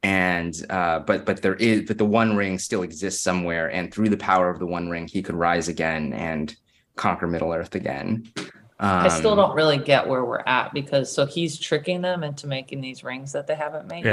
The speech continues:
Speaker 2: yet, but they're
Speaker 3: The
Speaker 2: gonna make them
Speaker 3: O G
Speaker 2: soon.
Speaker 1: Right.
Speaker 3: nine rings.
Speaker 1: But the,
Speaker 3: Yeah.
Speaker 1: I think one of the things that makes it confusing is that this prequel show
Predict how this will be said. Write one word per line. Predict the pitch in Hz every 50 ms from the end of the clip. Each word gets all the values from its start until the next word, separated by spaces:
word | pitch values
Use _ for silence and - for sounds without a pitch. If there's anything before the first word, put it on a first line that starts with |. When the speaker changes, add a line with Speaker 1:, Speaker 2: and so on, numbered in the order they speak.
| - -
Speaker 2:
yet, | - -
but | - 147 -
they're | 139 139 135 127
Speaker 3:
The | 104
Speaker 2:
gonna | - - 107 104
make | 101 98 - 101
them | 101 95
Speaker 3:
O | 95 92
G | 92 92
Speaker 2:
soon. | 90 92 95 156 - - - - - _ - -
Speaker 1:
Right. | - 104 101 87 82
Speaker 3:
nine | 90 92 92 90
rings. | 87 90 - - - - - 107
Speaker 1:
But | 117 156 156
the, | 165 160 110
Speaker 3:
Yeah. | 113 - - 120 - _
Speaker 1:
I | - 143
think | 151 180 175 170
one | 170 175
of | 175 160
the | 156
things | - 147 131 127 127
that | 113 80
makes | 107 107 110 110 107 107 - 110
it | - - -
confusing | - - 104 92 - - 95 95 95 98 135 135 135 139 135 -
is | - 104 101 92 -
that | - 95 90 78 73 69 - - _ _ _ _ _ _ _ _ _ _ _ _ _ _ _ _ _ _
this | - 104 107 123 117 107 - - - - - _ _ _ _ _ -
prequel | - - 143 156 151 - - 127 113
show | - - - - 110 98 95 92 90 -